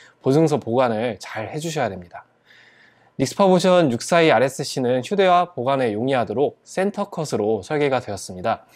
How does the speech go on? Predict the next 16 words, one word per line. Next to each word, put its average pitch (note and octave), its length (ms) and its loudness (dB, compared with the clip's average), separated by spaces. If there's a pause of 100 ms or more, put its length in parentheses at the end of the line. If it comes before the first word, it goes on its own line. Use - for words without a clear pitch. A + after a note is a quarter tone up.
(420)
전체 D3 340 0
길이는 E3 520 4
약 A#2+ 280 0
일 F3+ 180 0
미터 F3+ 480 -4
구십 C3+ 260 -12
센티미터, A2 600 -6 (420)
접은 C3 300 0
길이 B2 400 0 (280)
약 G#2 220 -2 (140)
일 E3 160 2
미터가 D3 400 0
채 F3+ 200 -4
되지 A2 240 -6
않기 A#2 200 -4
때문에 A2 440 -2